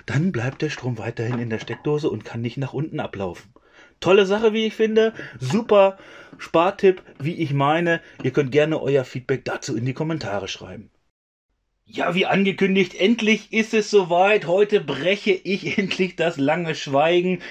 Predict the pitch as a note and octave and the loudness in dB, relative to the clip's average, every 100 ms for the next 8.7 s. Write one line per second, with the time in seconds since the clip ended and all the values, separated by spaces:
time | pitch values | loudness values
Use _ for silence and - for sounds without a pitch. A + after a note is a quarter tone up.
0 | - D#3 F3+ G#3 G#3 A#3 A3+ A3+ A3+ A3+ | -10 -6 -2 0 0 0 -2 -2 -4 -2
1 | G#3 G#3+ A#3+ A3+ G#3+ A3 - G#3 - G#3+ | -2 0 0 0 0 0 0 -2 2 4
2 | A#3+ B3+ A3 G#3+ G#3+ G#3 G3+ - - - | 6 4 2 4 4 4 -2 -12 -14 -8
3 | - A3+ A#3+ G#3 G3+ E3 F3 F#3+ F#3+ E3+ | 0 0 0 -4 -2 -2 -2 -2 0 0
4 | F3 F3 D#3+ E3 E3 D#3 F#3+ F#3+ F3 E3+ | 2 2 2 0 -2 0 0 0 -2 -4
5 | - D#3+ G#3 F3+ F#3 - F3 F3+ F3+ F3 | -2 4 6 6 0 0 -4 0 2 0
6 | - E3 D3 E3 E3+ C3+ C#3+ G3+ F#3 F3+ | 0 0 2 0 0 -2 0 0 -2 -2
7 | F3+ - F3+ F3+ F3+ F3 D#3 E3 F3 E3 | -2 0 -2 2 0 0 -6 -2 0 -2
8 | D#3 D3+ D3+ C#3+ C#3 D3+ | -4 -2 0 0 -2 -8